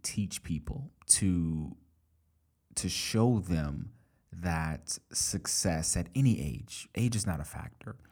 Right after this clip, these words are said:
for any skin color, skin color is not a factor, for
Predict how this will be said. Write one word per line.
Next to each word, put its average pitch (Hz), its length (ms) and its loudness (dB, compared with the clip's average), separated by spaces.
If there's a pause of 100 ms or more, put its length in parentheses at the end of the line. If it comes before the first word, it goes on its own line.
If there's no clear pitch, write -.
(360)
for - 140 -2
any 135 220 6
skin 85 340 0
color, - 460 -8 (240)
skin 120 300 2
color 92 240 0
is - 100 -6
not 58 100 -4
a - 60 -8
factor, - 500 -14 (480)
for - 200 -4